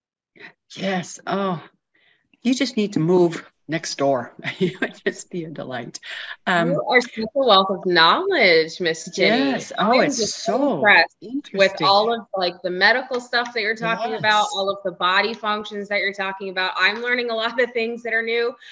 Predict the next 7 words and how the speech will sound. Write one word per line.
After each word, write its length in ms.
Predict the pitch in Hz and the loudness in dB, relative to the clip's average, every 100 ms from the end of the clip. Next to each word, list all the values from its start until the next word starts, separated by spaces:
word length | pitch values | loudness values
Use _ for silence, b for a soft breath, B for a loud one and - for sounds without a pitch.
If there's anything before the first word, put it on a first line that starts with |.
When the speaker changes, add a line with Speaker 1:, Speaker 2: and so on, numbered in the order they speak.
| B B - | B B -2
Speaker 2:
um, 300 | 208 214 202 | 2 2 0
that 100 | 190 | 0
I 180 | 185 196 185 | 0 0 -4
didn't 560 | 208 214 214 190 196 170 | -6 -6 -10 -12 -14 -4
really 260 | 226 247 | -2 0
know 260 | 233 208 226 | -2 -4 -4
about. 360 | 240 254 285 | -2 0 0